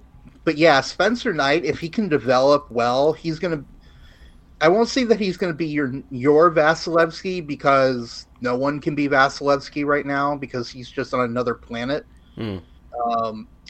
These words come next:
Speaker 1: but if he can be the next Bobrovsky or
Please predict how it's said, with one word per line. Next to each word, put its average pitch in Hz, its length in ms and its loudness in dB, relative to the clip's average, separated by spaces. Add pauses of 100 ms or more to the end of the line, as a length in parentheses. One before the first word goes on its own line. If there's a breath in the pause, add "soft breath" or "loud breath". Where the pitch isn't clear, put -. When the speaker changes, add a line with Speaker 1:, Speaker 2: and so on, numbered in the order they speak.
Speaker 1:
but 135 260 0
if 143 160 -2
he 226 220 0
can 208 320 2
be 170 760 -4
the 127 120 -2
next 127 540 -4
Bobrovsky 151 1040 -6
or 123 420 -4